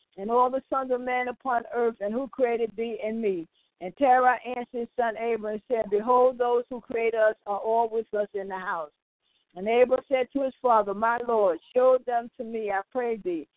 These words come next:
And Terah brought Abram into the chambers of the inner court. And Abram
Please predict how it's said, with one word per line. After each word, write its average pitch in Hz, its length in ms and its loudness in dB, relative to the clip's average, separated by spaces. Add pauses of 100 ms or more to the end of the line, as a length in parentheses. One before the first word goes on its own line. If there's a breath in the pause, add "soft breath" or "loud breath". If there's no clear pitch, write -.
(220)
And 170 140 -20
Terah 254 380 0
brought 233 440 2
Abram 233 460 -4 (140)
into 226 300 -10
the 262 140 -10
chambers 208 520 -2
of 208 180 2
the 185 160 -2
inner 233 200 -4
court. 185 400 2 (420)
And 185 120 -8
Abram 254 380 2